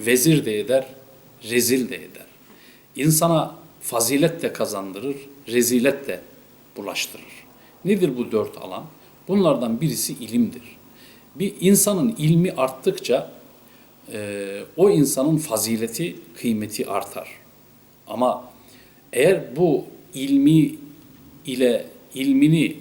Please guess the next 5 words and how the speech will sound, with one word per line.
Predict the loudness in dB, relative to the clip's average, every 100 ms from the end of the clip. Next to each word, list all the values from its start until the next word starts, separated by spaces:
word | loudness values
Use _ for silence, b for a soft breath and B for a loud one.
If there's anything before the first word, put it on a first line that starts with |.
| -6
amele | 0 4 4 4
dönüştürmeden, | 2 0 0 2 2 2 -4 -18 -20 -20 _ b b b b -6
ilmini | 0 2 2 2 -2 -6 -6
hikmetle | -6 0 -2 0 -4 -4
buluşturmadan, | -8 -10 -2 4 4 2 -8